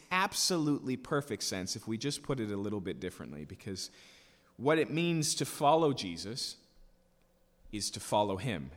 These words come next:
as opposed to following yourself, right? And so there's a sense where you could translate the idea here with, "If anyone's going the direction I'm going, they're going to have to stop going the direction they're currently going,"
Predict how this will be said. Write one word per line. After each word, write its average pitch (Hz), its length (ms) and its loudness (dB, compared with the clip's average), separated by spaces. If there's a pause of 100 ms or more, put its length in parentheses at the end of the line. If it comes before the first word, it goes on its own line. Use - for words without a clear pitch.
(220)
as 101 140 -4
opposed 101 400 -4
to 123 60 -6
following 90 460 -4
yourself, 95 600 -6 (680)
right? 95 280 -2 (260)
And 143 100 2
so 175 120 4
there's 165 180 6
a 160 40 -2
sense 254 360 2
where 170 120 4
you 151 120 2
could 170 160 -2
translate 185 500 0
the 143 120 0
idea 156 340 0
here 120 260 -4
with, 123 240 -4 (240)
"If 151 200 0
anyone's 214 480 4
going 180 300 2
the 160 80 0
direction 156 420 0
I'm 165 160 2
going, 123 300 0
they're 131 120 0
going 151 240 0
to 131 60 0
have 135 160 0
to - 80 -6
stop 135 320 2
going 120 180 0
the 113 80 -2
direction 107 360 -2
they're 95 100 -8
currently 85 380 -8
going," - 240 -20